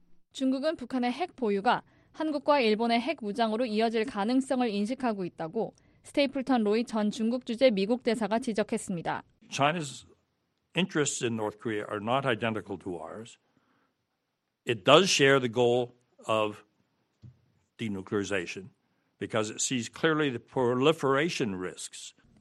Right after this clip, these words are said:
Speaker 1: 로이 전 대사는 이십일 워싱턴의 우드로 윌슨 센터에서 열린 토론회에 참석해 이 같은 핵 확산 위험 때문에 중국은 이해관계가 다른 미국과 북한 비핵화 목표를 공유하는 것이라고 설명했습니다. 윈스턴 로드 전 중국 주재 미국 대사도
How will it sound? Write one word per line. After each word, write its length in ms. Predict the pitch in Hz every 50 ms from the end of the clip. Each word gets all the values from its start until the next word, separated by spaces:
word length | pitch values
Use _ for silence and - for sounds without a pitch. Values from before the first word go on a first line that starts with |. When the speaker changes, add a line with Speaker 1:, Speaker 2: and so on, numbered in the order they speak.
| _ _ -
Speaker 1:
로이 260 | 240 254 277 302 285
전 180 | 320 302 285
대사는 420 | 269 269 254 269 262 262 285 302 277
이십일 360 | 226 226 202 262 247 269 262
워싱턴의 600 | 240 196 196 208 - 285 294 294 277 254 240 262 247
우드로 320 | 208 214 208 233 285 285
윌슨 300 | 277 269 262 262 269 262
센터에서 500 | 254 294 254 247 262 269 240 233 233 233
열린 260 | 202 196 196 226 254
토론회에 400 | 262 269 330 339 330 311 294 254
참석해 640 | 247 262 226 208 185 175 160 - - 240 190 156 - _ _ _ _ _ _
이 100 | - 208
같은 280 | 226 226 - 269 254
핵 220 | 247 262 339 - -
확산 380 | 339 311 - - 320 302 262 220
위험 220 | 208 226 247 247
때문에 400 | 240 - 233 226 226 226 247 262
중국은 460 | 254 - 233 220 220 214 208 220 214
이해관계가 680 | 202 202 214 254 269 262 262 254 240 233 226 220 220 220
다른 400 | 247 - 302 269 220 247 254 220
미국과 400 | 185 185 196 202 - - 226 220
북한 360 | - 208 190 - 247 240 233
비핵화 380 | 233 226 226 233 240 - 277
목표를 440 | 254 226 208 202 - - 214 240 269
공유하는 520 | 262 254 220 214 226 247 254 247 240 226 214
것이라고 380 | 208 196 - 170 175 175 202
설명했습니다. 840 | 214 262 269 262 262 254 240 233 240 - 185 175 165 160 151 131 - - _ _ _ _ _ _ _ _ _ _ _ _ _ _ _ _ _ _ -
윈스턴 440 | 247 254 269 262 - - 320 302
로드 240 | 294 285 277 302 320
전 260 | - - 262 240 240
중국 320 | 240 262 226 233 262 254 -
주재 240 | 262 240 247 240 214
미국 260 | 196 196 202 214 -
대사도 480 | - 202 - 196 180 - 247 202 147